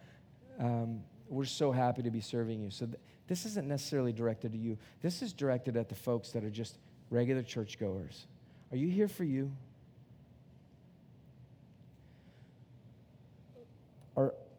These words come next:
is this about your needs and your desires and your wants? Is this about what you can get?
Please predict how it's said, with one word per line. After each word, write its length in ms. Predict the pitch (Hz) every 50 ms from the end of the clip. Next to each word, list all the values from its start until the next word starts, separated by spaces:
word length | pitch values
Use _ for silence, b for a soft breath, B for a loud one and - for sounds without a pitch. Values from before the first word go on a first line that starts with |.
| - - - - - - - - - -
is 200 | 143 139 123 143
this 180 | 180 175 -
about 320 | 220 175 156 151 147 143 143
your 200 | 139 139 139 135
needs 360 | 131 131 131 131 131 113 123
and 100 | 127 123
your 120 | 123 123
desires 460 | 117 117 107 120 113 113 117 117 113
and 80 | 110 113
your 120 | 117 113
wants? 520 | 110 110 113 117 117 113 113 - - - - - - - - - - - - - - - - - - - - - - - - - - - - - - - - - - - - - - - - - - - - - - - - B B B B B
Is 140 | - 123 113
this 200 | 143 160 - 202
about 260 | 170 147 151 151 127
what 200 | 127 123 117 -
you 100 | 143 135
can 200 | - 131 123 113
get? 380 | 101 107 107 107 113 113 -